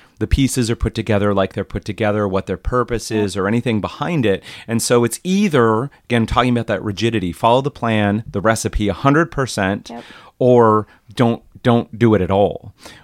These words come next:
Speaker 1: Where a chef really begins to understand each individual component in the, that's in the recipe, why it's there, and they could change any piece of it they want to.
Speaker 2: Yep.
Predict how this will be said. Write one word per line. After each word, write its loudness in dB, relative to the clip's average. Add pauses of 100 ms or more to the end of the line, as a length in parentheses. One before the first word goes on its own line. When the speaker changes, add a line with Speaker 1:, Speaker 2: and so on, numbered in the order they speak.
Speaker 1:
Where 4
a 0
chef 0 (240)
really 4
begins 0
to -8
understand 0 (880)
each 0
individual 2
component 2
in 0
the, -4
that's -2
in 0
the 2
recipe, 0
why 2
it's -4
there, -4 (300)
and 2 (160)
they 2
could -4
change 0
any 2
piece -6
of -4
it -2
they 2
want -2
to. -10
Speaker 2:
Yep. -12